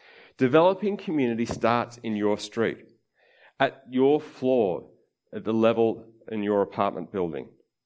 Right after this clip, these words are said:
And it builds the best kind of social capital, bridging social capital. And I believe that Jesus wants you and I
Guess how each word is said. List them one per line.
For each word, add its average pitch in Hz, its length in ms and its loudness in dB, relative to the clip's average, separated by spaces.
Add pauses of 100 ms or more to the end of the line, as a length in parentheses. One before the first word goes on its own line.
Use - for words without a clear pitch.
(300)
And 135 100 4
it 120 140 -2
builds 143 260 2
the 127 80 -4
best 151 320 2
kind 156 260 0
of 139 80 -2
social 110 360 -4
capital, 90 400 -6
bridging 110 680 -4 (160)
social 101 420 -2
capital. - 520 -6 (280)
And 131 100 4
I 190 140 6
believe 156 400 4
that 139 200 2
Jesus 156 380 2
wants 127 400 -2
you 135 220 2
and 139 100 2
I 104 380 0